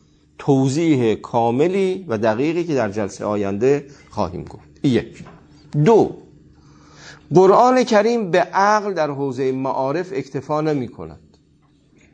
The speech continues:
قرآن می‌فرماد انسان‌ها دارای فطرتی هستند،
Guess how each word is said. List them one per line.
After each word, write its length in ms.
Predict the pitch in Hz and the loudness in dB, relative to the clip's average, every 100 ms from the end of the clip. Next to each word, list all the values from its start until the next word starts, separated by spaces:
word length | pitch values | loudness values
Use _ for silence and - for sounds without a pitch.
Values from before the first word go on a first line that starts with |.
| _ _ _ _ _ _ _ _ _ _ _ _ _ | _ _ _ _ _ _ _ _ _ _ _ _ _
قرآن 340 | 143 147 160 170 | 2 4 4 2
می‌فرماد 600 | 156 151 131 135 143 127 | 0 -2 -2 0 -4 -4
انسان‌ها 840 | 143 139 131 - 139 131 127 147 120 | -4 -2 -4 -6 -4 -4 -2 0 0
دارای 680 | 113 120 120 139 135 117 | 0 0 2 2 0 -2
فطرتی 640 | 107 - 123 - 151 156 170 | -6 -6 -6 -4 -6 -4 -4
هستند، 720 | 151 147 - 160 160 160 - | -2 -4 -6 -6 -6 -8 -14